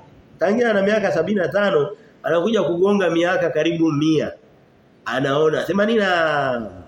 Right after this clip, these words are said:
tisa alikuwa. Ana, mm, inaonekana Mungu alishasahau ile ahadi. Katika udhaifu wa mwili wake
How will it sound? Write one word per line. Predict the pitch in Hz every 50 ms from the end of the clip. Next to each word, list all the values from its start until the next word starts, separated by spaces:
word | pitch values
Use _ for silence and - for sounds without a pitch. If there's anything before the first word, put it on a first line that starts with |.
| - - - - - - -
tisa | - 170 - -
alikuwa. | 92 - - - - - _ _ - - _ _ _ _ _ _ _ _ _ -
Ana, | 120 123 131 131
mm, | 131 - 165 135 113 107 - _ _ _ _ _ _ _ _ _ _ _ _ _ _ _ _ _ _ _ -
inaonekana | 104 110 120 120 127 120 131 143 139 123 110 101 98 98 - - -
Mungu | 113 123 131 127 120 107
alishasahau | 98 101 - 123 107 - 113 104 110 107 - - - -
ile | 107 110 107 95
ahadi. | 90 90 - - 98 98 - - - _ _ _ _ _ _ _ _ _ _ _ _ _ _ _ _ _ _ _ _
Katika | - - 254 254 320 320 330 277 277
udhaifu | 269 254 208 214 - 254 285 302 240 - - 247 285 269
wa | 269 247
mwili | 262 262 254 254 262 262
wake | 269 277 262 247 220 - - 190 160 131 - - -